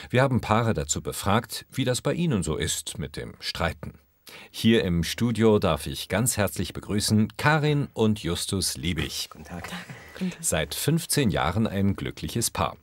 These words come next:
Speaker 1: Also, Herr und Frau Liebig, wie ist das bei Ihnen mit dem Streiten? Streiten Sie oft?
Speaker 2: Mm, ehrlich gesagt, streiten wir schon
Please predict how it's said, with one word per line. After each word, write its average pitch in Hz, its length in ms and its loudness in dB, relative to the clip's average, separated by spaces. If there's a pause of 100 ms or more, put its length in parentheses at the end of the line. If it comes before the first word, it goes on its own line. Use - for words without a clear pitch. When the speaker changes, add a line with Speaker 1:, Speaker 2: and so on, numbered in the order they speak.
(800)
Speaker 1:
Also, 156 340 4
Herr 95 320 2
und 90 140 -2
Frau 110 160 4
Liebig, 104 400 4 (320)
wie 147 140 2
ist 175 160 0
das 180 100 0
bei 117 160 4
Ihnen 90 260 4
mit 82 140 0
dem 95 100 0
Streiten? 82 580 -2 (420)
Streiten 85 340 -2
Sie 98 120 0
oft? - 360 -4 (560)
Speaker 2:
Mm, 104 300 0 (580)
ehrlich 104 400 -2
gesagt, 104 520 0 (300)
streiten - 460 -8
wir 80 100 -8
schon 139 320 6